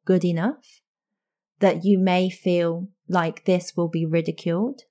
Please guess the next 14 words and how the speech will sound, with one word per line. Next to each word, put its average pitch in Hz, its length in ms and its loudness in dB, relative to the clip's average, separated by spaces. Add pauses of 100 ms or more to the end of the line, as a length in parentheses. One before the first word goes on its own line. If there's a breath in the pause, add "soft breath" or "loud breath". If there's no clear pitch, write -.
that - 240 -4
you 180 260 0
will 180 140 -2
be 170 180 -2
ridiculed, 165 760 -6 (880)
the 196 80 0
fact 202 320 2
that 196 100 0
you 180 160 0
fear 180 380 2
that 165 220 0
you 175 480 0 (200)
are 180 300 2
not 180 440 2